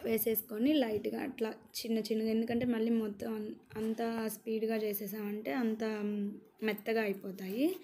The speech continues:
So అందుకని చెప్పి అట్లా చిన్నగా, ఆ, అంతా మిక్స్ అయ్యేలాగా చూసుకోవాలి. గ్రేవీ అలాగే బొరుగులు, మేమైతే బొరుగులు అంటాం, మరమరాలు అంటారు కదా కొంతమంది. So అది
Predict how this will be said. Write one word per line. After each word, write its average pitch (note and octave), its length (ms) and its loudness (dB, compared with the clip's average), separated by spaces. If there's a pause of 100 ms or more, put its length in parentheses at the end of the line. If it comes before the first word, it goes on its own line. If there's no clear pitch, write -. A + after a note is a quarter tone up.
(640)
So - 60 -4
అందుకని A3 520 2
చెప్పి G#3+ 200 -4
అట్లా A#3 260 2
చిన్నగా, A3 600 -2 (1400)
ఆ, G#3+ 40 -4 (960)
అంతా A3+ 280 2
మిక్స్ A3 340 2
అయ్యేలాగా G#3 540 0
చూసుకోవాలి. G3+ 640 0 (120)
గ్రేవీ G#3 580 4 (460)
అలాగే G#3+ 560 2 (500)
బొరుగులు, G3+ 500 6
మేమైతే A3 500 8
బొరుగులు G#3 440 6
అంటాం, G3+ 440 0 (320)
మరమరాలు G#3 640 2
అంటారు G3 420 -4
కదా G3 260 -2
కొంతమంది. G#3 720 -4 (640)
So - 120 -8
అది G#3+ 460 2